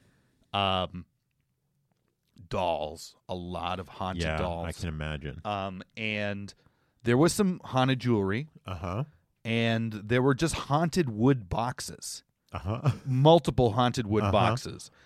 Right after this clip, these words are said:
Speaker 1: Uh, so I looked for what to me seemed like something I could just pick off the street with the highest selling price, uh, to use it as example. And, uh, you guys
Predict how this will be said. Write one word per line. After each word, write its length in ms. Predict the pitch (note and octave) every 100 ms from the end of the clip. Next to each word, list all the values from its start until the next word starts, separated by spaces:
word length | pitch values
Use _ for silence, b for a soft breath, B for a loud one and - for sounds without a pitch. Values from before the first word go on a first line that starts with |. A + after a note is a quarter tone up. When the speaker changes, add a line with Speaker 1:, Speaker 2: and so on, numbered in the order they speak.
| b b b
Speaker 1:
Uh, 260 | A2+ A2+
so 260 | A2 C#3+ B2+
I 420 | C3+ D#3 F#3 G3 E3 -
looked 320 | C#3 C#3 D3+ -
for 200 | A#2+ A2+
what 280 | A2 C#3 - _ -
to 120 | D#3+
me 340 | C3+ B2 G#2+ G2
seemed 520 | - C3 C#3+ C#3+ A2+
like 420 | G2+ F#2+ F#2+ - _ _ _ _ _ -
something 680 | - D#3+ D#3+ F3+ G3 F#3+ F3+ _ _ _ _ _ _
I 100 | B2
could 160 | A#2 A2
just 200 | G2 -
pick 240 | - D#3 F3
off 200 | F3 -
the 80 |
street 480 | F#3+ - A2+ G2 F2 _ _ _ _ _ _ _ _ _ B2+
with 160 | B2
the 100 | A2
highest 380 | G#2 A#2 D3+ D#3
selling 260 | D#3 C3 A#2
price, 540 | - G2 G2 - - _ _ _ _ _ -
uh, 420 | G2 F#2+ F#2+ F2+ -
to 100 | A#2+
use 220 | B2 B2
it 60 | B2
as 140 | G#2
example. 560 | G#2+ C3+ F3+ C#3 E2+ E2 b b b -
And, 400 | C3 B2 B2+ B2
uh, 160 | B2
you 220 | A#2 B2 G#3
guys 320 | G#3+ F#3+